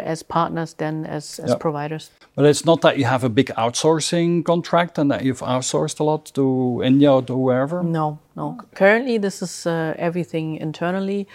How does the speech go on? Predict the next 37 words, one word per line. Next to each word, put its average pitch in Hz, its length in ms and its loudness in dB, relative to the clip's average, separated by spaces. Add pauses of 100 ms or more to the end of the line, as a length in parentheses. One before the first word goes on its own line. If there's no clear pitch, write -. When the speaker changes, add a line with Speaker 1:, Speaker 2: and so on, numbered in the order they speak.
(360)
Speaker 1:
um, 156 600 -2
and 156 120 0
also 156 320 2
within 147 920 -2 (120)
the 143 500 -6 (1200)
German 151 300 -2
Railway 143 320 -2
Group 151 200 -4 (160)
with - 140 -14
D 139 80 -8
B 135 80 -10
Sistel. 143 300 -12
Speaker 2:
Yeah. 143 60 -12 (420)
And 135 120 2
how 170 160 8
would 202 160 8
you 190 60 4
describe 156 460 6
your 123 280 6
role? 170 280 8
I 156 40 8
mean, 139 180 8
you're 139 140 8
the 131 60 2
C 170 300 4
I 147 180 6
O 165 200 4
and 143 200 2
C 170 260 6
D 156 120 10
O. 156 220 10
Can 151 200 4
you 147 60 6
describe 147 560 4
what 147 140 8
that 131 160 6
means 151 560 8